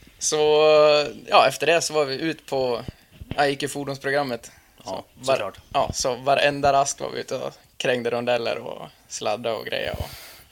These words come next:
Speaker 1: hade oss.
Speaker 2: Ja, det låter, låter som en vacker tid.
Speaker 1: Ja, ja, det var en fin tid.
Speaker 2: Mm.
Speaker 1: Så, eh, den körde jag på med, jag vet inte,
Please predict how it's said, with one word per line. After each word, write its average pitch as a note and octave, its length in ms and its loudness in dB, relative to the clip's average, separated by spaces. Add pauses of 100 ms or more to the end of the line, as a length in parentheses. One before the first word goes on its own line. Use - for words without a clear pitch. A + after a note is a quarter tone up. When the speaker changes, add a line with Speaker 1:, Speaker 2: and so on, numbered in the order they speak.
(120)
Speaker 1:
hade - 160 -10
oss. G#2+ 200 -10 (480)
Speaker 2:
Ja, E2+ 200 -14
det F2+ 140 -4
låter, - 180 -10
låter C#3 220 -4
som C3+ 120 -6
en A#2+ 60 -6
vacker A#2 260 -4
tid. G#2 200 -8 (160)
Speaker 1:
Ja, D3+ 260 -2 (320)
ja, D3 80 -10
det D#3 60 -8
var G#3 60 -8
en G#3+ 60 -8
fin D#3+ 220 -10
tid. - 200 -14 (240)
Speaker 2:
Mm. A2+ 200 -14 (340)
Speaker 1:
Så, C3+ 540 -2 (280)
eh, A#2 200 -4 (360)
den G#3+ 180 2
körde E3 200 2
jag C#3+ 80 2
på D3 120 2
med, A#2+ 280 -2
jag B2 60 -6
vet B2+ 100 -8
inte, - 220 -20